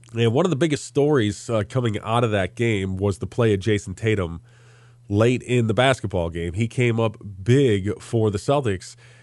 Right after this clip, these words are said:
and he's been a clutch performer for Boston this year. He's played so well in the fourth quarter.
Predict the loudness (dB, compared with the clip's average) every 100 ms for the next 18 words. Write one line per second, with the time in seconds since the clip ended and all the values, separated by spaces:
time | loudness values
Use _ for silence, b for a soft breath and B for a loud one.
0 | b 0 0 0 0 2 2 2 2 -2
1 | 0 -2 -2 -2 -8 0 0 2 0 0
2 | 2 2 2 -2 -4 -2 -2 -2 -2 -2
3 | 0 0 0 2 0 0 -4 -4 -4 -2
4 | -2 -2 -4